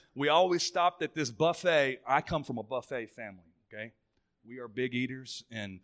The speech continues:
it's like Dad and the three of us, uh, uh, my brothers,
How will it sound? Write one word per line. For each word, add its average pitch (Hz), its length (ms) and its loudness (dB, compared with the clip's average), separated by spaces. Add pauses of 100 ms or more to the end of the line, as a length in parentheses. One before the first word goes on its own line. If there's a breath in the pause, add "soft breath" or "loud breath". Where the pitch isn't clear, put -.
(380)
it's - 120 -18
like 110 220 -8 (580)
Dad 143 440 8
and 127 120 0
the 110 60 -2
three 143 320 2
of 123 120 4
us, 127 600 2
uh, 113 120 -14 (140)
uh, 120 100 -6 (120)
my 117 160 -2
brothers, 120 520 -4